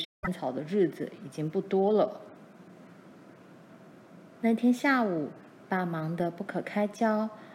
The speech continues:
忙得连罗兰拎了桃核来，他都没法子停下来喝口水。爸忙着在大沼泽里割草，他将桃核交给罗兰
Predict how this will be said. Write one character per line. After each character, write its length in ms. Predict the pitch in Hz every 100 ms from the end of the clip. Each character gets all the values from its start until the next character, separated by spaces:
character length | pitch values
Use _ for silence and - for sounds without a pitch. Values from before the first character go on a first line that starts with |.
| - - -
忙 220 | 220 226
得 140 | 262 269
连 260 | 247 240
罗 160 | 247 247
兰 300 | 262 247 269
拎 160 | 311
了 100 | 330
桃 260 | 302 - 226
核 160 | 226 233
来， 340 | 220 208 214 - - -
他 180 | - 277
都 160 | 285
没 240 | 277 233 233
法 280 | 226 196
子 120 | 214 220
停 300 | - 185 185
下 200 | 247 220
来 200 | 180 175
喝 180 | -
口 300 | 269 - 175
水。 320 | 180 - 160 - - - - - - - - - -
爸 280 | 220 185
忙 340 | 165 156 160 180
着 160 | 214
在 180 | 208 233
大 240 | 220 277 254
沼 280 | - 147
泽 200 | 135 143
里 220 | 170 185 147
割 180 | - 226
草， 340 | 247 - 170 - - - - - - - - - - -
他 180 | - 185
将 220 | 180 185
桃 260 | 190 - 151
核 280 | 165 170 170
交 180 | 185 214
给 100 | 196
罗 300 | 156 156 175
兰 420 | 190 170 175